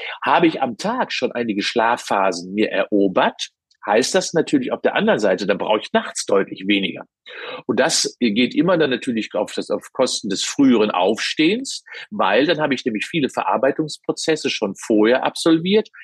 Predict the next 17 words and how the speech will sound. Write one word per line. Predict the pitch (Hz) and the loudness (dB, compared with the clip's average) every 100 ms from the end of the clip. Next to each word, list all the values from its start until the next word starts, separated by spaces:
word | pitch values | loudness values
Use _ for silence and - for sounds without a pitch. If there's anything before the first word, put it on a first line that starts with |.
| - | -4
Ja, | 104 107 110 240 - - - | 2 4 4 2 -6 -20 -6
ist | 123 | 0
überhaupt | 127 165 - | 2 2 0
kein | 208 190 | -2 -2
Problem. | - 127 135 135 | 0 2 2 2
Senile | 123 117 113 | 0 0 0
Bettflucht | 95 175 - 165 - | 0 -2 0 -2 -2
ist | - 127 - | -6 -6 -2
letztendlich | 123 - - 110 107 - - - - | -2 -2 -6 -6 -8 -10 -14 -14 -6
ein | 117 | -4
Begriff, | 107 101 117 123 | -2 0 0 2
den | 110 92 | 0 2
darf | 98 131 | 0 0
es | 143 139 | -2 -2
nicht | 131 - | -4 -2
geben. | 107 104 98 | 0 2 0
Nein, | 85 87 107 143 | 0 2 2 0